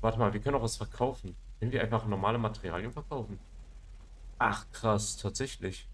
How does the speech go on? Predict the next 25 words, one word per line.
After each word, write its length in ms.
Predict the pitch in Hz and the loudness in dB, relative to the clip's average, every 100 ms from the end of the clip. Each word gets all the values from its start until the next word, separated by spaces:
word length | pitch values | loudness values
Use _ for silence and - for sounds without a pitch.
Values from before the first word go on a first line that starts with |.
| - - - - - - - - - | -14 -14 -14 -14 -14 -16 -16 -14 -6
Was 120 | 123 | -4
ist, 100 | - | 0
wenn 100 | 160 | 0
ich 100 | - | 0
ihnen 120 | 143 | 0
jetzt 100 | 120 | 0
einfach 220 | 120 127 | 0 0
so 100 | 113 | 2
ein 140 | 113 110 | 0 2
Hunderter-Ding 500 | 151 113 110 101 92 | 2 4 2 0 0
hier 140 | 95 | -2
gebe? 340 | 90 90 92 - - - - - - - - - - - | -2 -4 -4 -6 -12 -14 -14 -14 -16 -16 -16 -16 -16 -8
Zwei 340 | - - 110 | -4 4 4
Komma 240 | - 113 92 | 4 0 0
fünf 280 | - 113 | 0 -2
Münzen? 540 | 98 110 113 - 92 - - - - - - - - - | 0 0 -2 -6 -8 -8 -14 -16 -14 -14 -14 -14 -12 -10
Hä? 240 | - 95 - - - | -8 -8 -12 -16 -4
Wie 80 | 101 | 2
machen 200 | 107 117 | 4 4
wir 60 | |
das 140 | 104 110 | 4 4
denn 80 | |
mit 180 | 101 104 | 2 2
Komma 180 | 120 98 | 2 2
fünf? 420 | - 131 120 - | 2 -2 -2 -6